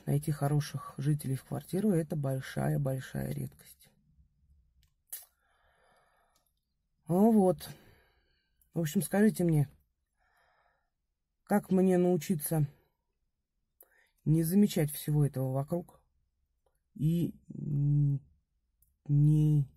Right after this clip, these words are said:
не, не накручивать себя, научиться мыслить как-то рационально, что ли, трезво смотреть на ситуацию? Не знаю. В общем, нужно что-то придумывать, как-то что-то менять, какое-то решение принимать, потому что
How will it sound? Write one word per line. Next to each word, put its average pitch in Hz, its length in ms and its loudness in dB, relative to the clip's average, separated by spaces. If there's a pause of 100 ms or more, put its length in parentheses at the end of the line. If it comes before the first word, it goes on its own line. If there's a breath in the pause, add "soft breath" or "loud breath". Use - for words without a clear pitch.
(120)
не, 151 160 -2
не 165 300 0
накручивать 156 640 -2
себя, 143 260 0
научиться 147 480 0
мыслить 151 420 0
как-то 147 280 -6
рационально, 147 600 -2
что - 220 -6
ли, 147 140 -2 (560 loud breath)
трезво 151 520 0
смотреть 151 380 0
на 139 80 -2
ситуацию? - 640 -8 (160)
Не 175 180 0
знаю. 151 300 0 (4000 loud breath)
В 175 60 2
общем, 214 220 4
нужно 214 200 4
что-то 160 260 -4
придумывать, 190 460 4
как-то 156 240 -2
что-то 156 240 -4
менять, 214 280 4
какое-то 160 300 0
решение 156 400 2
принимать, 170 420 0
потому 165 320 -2
что - 160 -8